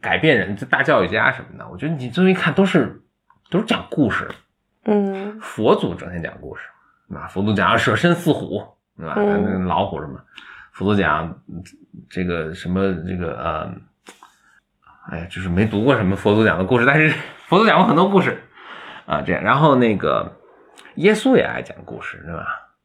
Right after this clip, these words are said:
Speaker 1: 就是
Speaker 2: 苏格拉底讲故事吗？
Speaker 1: 苏格拉底倒真不讲故事。
Speaker 2: 所以他死了。
Speaker 1: 呃，<laughs> 不是，大家都得死，就是那个，他应该也讲故事，也讲故事啊。就是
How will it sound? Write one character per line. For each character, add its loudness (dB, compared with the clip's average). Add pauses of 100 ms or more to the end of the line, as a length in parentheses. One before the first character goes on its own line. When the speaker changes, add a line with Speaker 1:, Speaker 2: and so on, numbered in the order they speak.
(680)
Speaker 1:
就 -2
是 2 (640)
Speaker 2:
苏 4
格 8
拉 4
底 -4 (280)
讲 2
故 -8
事 -2
吗？ 2
Speaker 1:
苏 -6
格 2
拉 6
底 0
倒 -6
真 -8
不 -8
讲 -8
故 -18
事。 -18
Speaker 2:
所 4
以 4
他 4
死 -2
了。 2
Speaker 1:
呃， 4 (1800)
<laughs> -
不 2
是， 2 (100)
大 4
家 2
都 4
得 4
死， -2
就 4
是 2 (680)
那 4
个， 4
他 4
应 4
该 8
也 4
讲 2
故 0
事， -4
也 2
讲 -4
故 -8
事 -10
啊。 -6 (400)
就 0
是 4